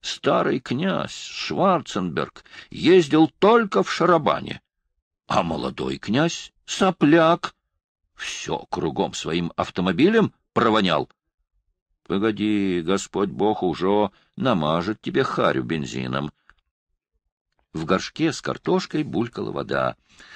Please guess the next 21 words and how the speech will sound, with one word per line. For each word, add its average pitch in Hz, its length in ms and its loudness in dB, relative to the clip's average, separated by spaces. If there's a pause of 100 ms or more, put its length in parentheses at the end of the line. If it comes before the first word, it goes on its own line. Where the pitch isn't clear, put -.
(120)
Старый 76 500 0
пастух, - 680 -4 (280)
помолчав, 73 840 -4 (240)
пророчески 71 760 -6
изрёк: 64 560 -8 (1300)
«А 98 160 4
войну 87 500 2
эту 139 640 0 (500)
не 101 260 0
выиграет 67 720 -2
наш 73 260 -8
государь-император. - 1040 -14 (880)
Какой 202 460 4
у 170 80 6
народа 127 400 4
может 110 320 -2
быть 120 240 -2
военный 92 580 -2
дух, 196 640 2 (600)
когда 101 420 2
государь 131 800 0